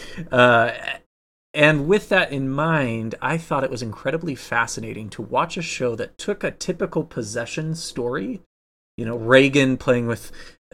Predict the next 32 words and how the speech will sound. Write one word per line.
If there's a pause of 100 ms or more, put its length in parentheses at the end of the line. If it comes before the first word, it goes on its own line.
(140)
the
Ouija
board
and
then
Pazuzu
overtaking
her.
But
let's (580)
flip
the
coin
on
the
other
side
and
talk
about
stuff
that
really
happens
where
people
become
so
obsessed
with
their
religion